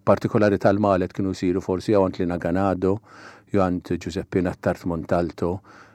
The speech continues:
anki, per eżempju, bniedem bħal Nossi Girlando kien dejjem joffri d-dar tiegħu, u anki l-familja Bizazza kienu jsiru ħafna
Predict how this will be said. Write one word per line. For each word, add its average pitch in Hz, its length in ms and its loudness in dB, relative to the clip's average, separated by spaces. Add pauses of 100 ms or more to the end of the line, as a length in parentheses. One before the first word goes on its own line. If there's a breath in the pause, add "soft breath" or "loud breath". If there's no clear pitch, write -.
(260 soft breath)
anki, 92 560 -2
per 90 240 -2
eżempju, 85 380 -4
bniedem 90 320 -2
bħal 87 180 -2
Nossi 95 240 -2
Girlando 104 560 4
kien 92 160 -2
dejjem 90 160 2
joffri 87 300 -2
d-dar 87 260 0
tiegħu, 104 300 4 (500 loud breath)
u 151 80 6
anki 110 300 4
l-familja 101 500 2
Bizazza 95 480 0
kienu 92 160 -2
jsiru 87 300 -2
ħafna 85 320 -2